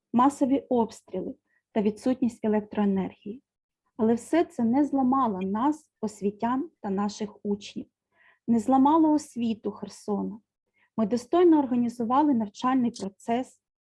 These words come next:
Більшість наших освітян не підкорилися зраді і чекали звільнення міста. Учні та вчителі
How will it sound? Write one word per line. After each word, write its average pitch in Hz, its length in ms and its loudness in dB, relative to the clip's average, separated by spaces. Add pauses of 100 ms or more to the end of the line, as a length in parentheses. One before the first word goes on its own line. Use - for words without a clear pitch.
(800)
Більшість 277 480 2
наших 254 400 -2
освітян 262 580 0
не 226 80 -2
підкорилися 247 760 -2
зраді 254 560 -2 (320)
і - 80 -10
чекали 240 540 -2
звільнення 214 560 -4
міста. 190 500 -8 (680)
Учні 262 440 -2
та 214 120 -10
вчителі 214 720 -8